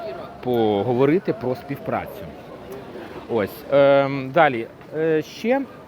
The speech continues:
в мене сьогодні зранку була можливість познайомитись, я познайомився, ми обмінялися телефонами з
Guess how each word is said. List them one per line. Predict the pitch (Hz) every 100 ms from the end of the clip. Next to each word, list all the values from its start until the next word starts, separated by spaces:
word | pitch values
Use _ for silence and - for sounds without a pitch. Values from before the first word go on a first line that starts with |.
| - -
в | -
мене | 180
сьогодні | 175 185 170
зранку | 151 190 220 170
була | 135 147 156 151 135 107 - - - - - - - - - - - - -
можливість | 117 127 139 160 165 - - - - -
познайомитись, | 147 135 151 175 226 151 -
я | 135
познайомився, | 143 127 139 175 196 -
ми | 135 139
обмінялися | 123 143 139 120 -
телефонами | 117 135 143 208 254 220 127
з | 117 143